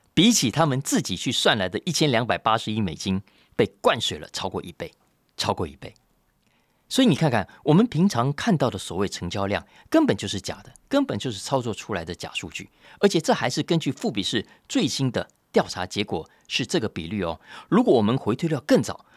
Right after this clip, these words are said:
回推到两年前比特币炒作最疯狂的二零一九年，哦，应该说三年前的二零一九年，根据一家研究公司叫 Bitwise 啊，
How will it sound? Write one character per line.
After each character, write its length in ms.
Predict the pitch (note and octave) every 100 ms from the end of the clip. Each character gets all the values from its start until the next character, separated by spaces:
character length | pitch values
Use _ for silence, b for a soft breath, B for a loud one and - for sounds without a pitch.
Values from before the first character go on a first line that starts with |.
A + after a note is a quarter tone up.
| b
回 160 | - F#3+
推 260 | - A3+
到 200 | A3 E3+
两 340 | A#2 F#2+ D2+ E2
年 220 | F#2 E3+
前 200 | G#2 G#2
比 160 | -
特 140 | F#2 C#3
币 160 | C3
炒 240 | - - F2+
作 160 | -
最 260 | A2 - D#3
疯 300 | - - G3
狂 180 | C3+ E3+
的 140 | - -
二 100 | A3
零 180 | G3 -
一 100 | E3
九 140 | D3 E2+
年， 180 | D#2+ - -
哦， 160 | F2+ -
应 80 |
该 80 | G#2+
说 140 | G2+ -
三 260 | - F3
年 160 | E3+ G#2
前 160 | F2
的 140 | D#2+ -
二 80 | F3+
零 140 | F#2+
一 100 | G#2
九 160 | G#2 E2
年， 160 | D#2+ _ B B B B B B B B
根 160 | C4+ C4+
据 160 | E3+
一 80 | C#3+
家 320 | D3 C3+ C3+ _ _ _ _ _
研 200 | A2+ B2+
究 100 | E3+
公 160 | B2+ A#2+
司 160 | C3 A2+
叫 200 | B2 G2+
Bitwise 840 | F#2+ F#3+ - G#2+ A#2+ A2 - -
啊， 140 | -